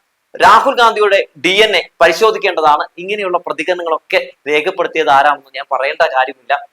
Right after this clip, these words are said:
അത് പി വി അൻവറാണ്. അങ്ങനെ പി വി അൻവറിന്റെ മണ്ഡലമായ നിലമ്പൂരിൽ ഉപതെരഞ്ഞെടുപ്പ് പ്രഖ്യാപിച്ചിരിക്കുകയാണ്. ജൂൺ പത്തൊൻപതാം തീയതിയാണ് അവിടെ ഉപതെരഞ്ഞെടുപ്പ് നടക്കാൻ പോകുന്നത്.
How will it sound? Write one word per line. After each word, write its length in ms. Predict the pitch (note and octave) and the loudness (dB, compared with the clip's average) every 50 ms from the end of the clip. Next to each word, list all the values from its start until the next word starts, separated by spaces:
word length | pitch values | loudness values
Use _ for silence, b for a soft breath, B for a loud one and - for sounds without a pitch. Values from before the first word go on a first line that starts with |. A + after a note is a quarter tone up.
| _ - | _ -4
അത് 280 | C#3 - D3 - - - _ - | -2 -2 -4 -6 -8 -14 _ -16
പി 180 | C#3 C#3+ C#3+ D3 | -12 -12 -10 -10
വി 160 | D3 D3+ - - | -10 -12 -12 -12
അൻവറാണ്. 460 | - A#2 A#2+ B2 C3+ B2 A2+ G#2 - - - C3+ | -12 -10 -4 -2 -2 -2 -2 -4 -6 -6 -4 -4
അങ്ങനെ 340 | C#3 D#3 E3+ F3 E3 - - _ _ _ _ _ _ _ _ - | -2 0 0 -2 -2 -4 -10 _ _ _ _ _ _ _ _ -2
പി 180 | G#3 A3 B3 C4+ | 0 2 2 2
വി 180 | C4+ C4+ C4+ C4 - | 2 0 -2 0 0
അൻവറിന്റെ 680 | D#3+ E3 F3 F3 F#3 F3+ F3 E3+ D#3+ E3+ E3+ E3+ - _ _ D3+ | -2 0 0 2 2 2 2 2 0 0 0 0 -2 _ _ 0
മണ്ഡലമായ 760 | D#3+ E3+ E3 D#3+ G3+ G3 F#3+ - C#3+ C3+ B2+ C3 C3 C3+ C3+ C#3 - _ _ _ _ _ _ D#3+ | 0 2 2 4 4 4 4 2 2 0 0 2 2 2 0 0 -2 _ _ _ _ _ _ -6
നിലമ്പൂരിൽ 680 | D#3+ G3 G#3 A3+ B3 B3 G#3+ A3 G3+ F3+ F3 E3 D3+ _ _ | -4 0 2 2 2 2 0 0 0 0 0 -2 -6 _ _
ഉപതെരഞ്ഞെടുപ്പ് 640 | D#3 D3 D3 F#3 G3 F#3+ F3+ F3 E3+ D#3+ D#3+ E3 D3 | -10 -4 -2 0 2 2 0 0 -2 -4 -4 -4 -6
പ്രഖ്യാപിച്ചിരിക്കുകയാണ്. 1040 | - C#3+ - D#3 D3+ D#3+ D#3+ E3 D#3+ C#3+ C3+ - C#3 B2+ C3 B2+ A#2+ A#2 B2 D3 D#3 - | -6 -4 0 2 2 2 2 0 -6 -10 -10 -10 -10 -8 -4 -4 -2 -2 -4 -6 -6 -6
ജൂൺ 180 | F3+ A3 A#3+ - - | -4 -4 -4 -2 -2
പത്തൊൻപതാം 460 | F3 D#3+ - G3+ G3+ G#3 G#3+ G#3 G3+ F3 | -2 -2 0 -2 -4 0 0 0 0 0
തീയതിയാണ് 480 | D#3 D3+ D#3 D3 D#3 C#3+ C3+ C3+ C3 | -2 -6 -6 -4 -2 -2 -2 -2 -2
അവിടെ 340 | - - B2+ B2+ C#3 C#3 - - C#3 | -4 -4 -4 -4 -4 -6 -10 -12 -6
ഉപതെരഞ്ഞെടുപ്പ് 580 | B2+ D#3 D#3+ E3 D#3 D3 - C#3 - C#3+ C3+ | -4 -2 0 0 -2 -4 -6 -10 -12 -8 -8
നടക്കാൻ 340 | B2+ B2+ - F3 E3+ E3 C#3+ | -8 -6 -2 -2 -2 -2 -4
പോകുന്നത്. 320 | C#3 C3 A2 - - A2 | -8 -12 -14 -16 -20 -20